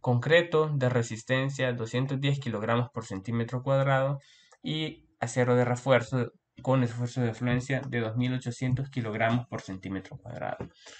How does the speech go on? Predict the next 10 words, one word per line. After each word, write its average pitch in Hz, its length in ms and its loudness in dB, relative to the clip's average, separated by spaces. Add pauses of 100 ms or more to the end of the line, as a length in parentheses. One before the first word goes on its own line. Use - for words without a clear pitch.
(500)
Este, 120 420 2
en 123 160 6
la 120 280 4
práctica 147 920 4 (280)
del 123 300 2
contexto 123 460 0
hondureño, 123 680 2
a 110 160 -4 (120)
este 120 300 -6
concreto 123 640 -2